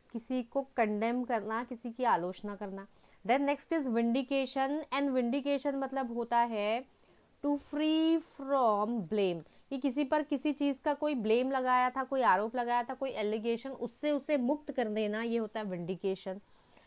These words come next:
Then next is castigation। And castigation मतलब रिब्यूक, मतलब कि डांट फटकार लगाना, स्कोल्ड करना, ये होता है रिब्यूक, किसी को डांटना।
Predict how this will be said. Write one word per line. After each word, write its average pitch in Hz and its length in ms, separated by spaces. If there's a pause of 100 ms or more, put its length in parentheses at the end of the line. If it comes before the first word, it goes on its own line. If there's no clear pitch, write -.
(280)
Then 302 240
next 330 340
is - 100
castigation। 294 760
And 320 180
castigation 285 640
मतलब 285 440
रिब्यूक, 233 640
मतलब 240 300
कि 254 160
डांट 208 260
फटकार 220 480
लगाना, 208 460
स्कोल्ड 254 600
करना, 220 440
ये 226 200
होता 196 300
है 214 200
रिब्यूक, 185 400
किसी 208 240
को 196 160
डांटना। 160 580